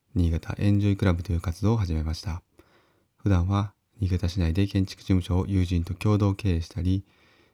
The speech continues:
個人では築五十年の空き家を地域の子どもたち、また大人たちも含めて親子みんなで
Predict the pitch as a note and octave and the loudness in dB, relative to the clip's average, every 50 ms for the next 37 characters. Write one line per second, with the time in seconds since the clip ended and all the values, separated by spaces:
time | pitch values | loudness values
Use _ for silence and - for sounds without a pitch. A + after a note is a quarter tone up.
0 | _ - - A#2+ G#2+ F#2 D#2+ E2 E2+ F2+ F#2 F#2 G2 - - - - - F2 F2 | _ -6 -4 0 2 2 2 2 0 0 0 0 -2 -4 -10 -8 -6 -4 -2 0
1 | F2 F2 G#2 B2+ A#2+ G2+ F2 E2 D#2+ D#2+ D#2 F2 - - F2 D#2 D#2+ E2+ F#2 G2+ | 0 2 4 4 4 4 4 2 0 -2 -4 -6 -6 -6 -4 -4 -2 0 0 0
2 | A2 - - _ _ _ _ _ _ _ _ _ _ _ _ - - - F2 D#2 | 0 -2 -6 _ _ _ _ _ _ _ _ _ _ _ _ -14 -4 -2 -2 -2
3 | - - - - - - F2+ F2 F2+ F#2+ F2+ F2 E2+ - - - - - - - | -2 -4 -8 -8 -4 -2 0 2 2 2 0 0 -2 -4 -10 -12 -12 -14 -16 -18
4 | - - - - G#2+ - - G2 D#2+ - - F#2 G#2 G#2+ - - F#2+ - - F#2+ | -20 -20 -12 -12 -10 -8 -6 -8 -6 -4 -2 0 0 -2 -2 -4 -8 -8 -8 -10
5 | G2+ - - - A#2+ A2 G#2+ - - - _ _ _ _ _ _ - - - - | -10 -12 -6 -2 0 0 0 0 -4 -8 _ _ _ _ _ _ -20 -8 -8 -8
6 | F2 - - - G#2 G#2 F#2 F2+ F2+ F#2+ G2+ G#2+ A2+ A#2 A2+ - | -8 -6 -6 -6 -4 0 0 0 2 2 2 0 0 0 -2 -4